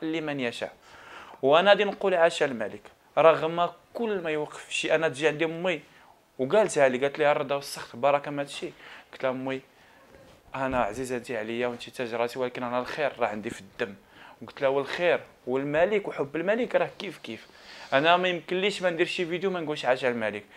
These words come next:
حيت انا تنبغي هذا السيد، من حقي نقول: "انت خذ راحتك". انا تنقول: "عاش الملك"،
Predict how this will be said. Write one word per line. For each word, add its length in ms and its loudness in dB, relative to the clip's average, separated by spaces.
حيت 240 2
انا 140 8
تنبغي 400 4
هذا 80 4
السيد، 480 -10
من 140 0
حقي 320 2
نقول: 280 0
"انت 180 -2
خذ 320 0
راحتك". 360 0
انا 160 2
تنقول: 380 -2
"عاش 240 2
الملك"، 460 0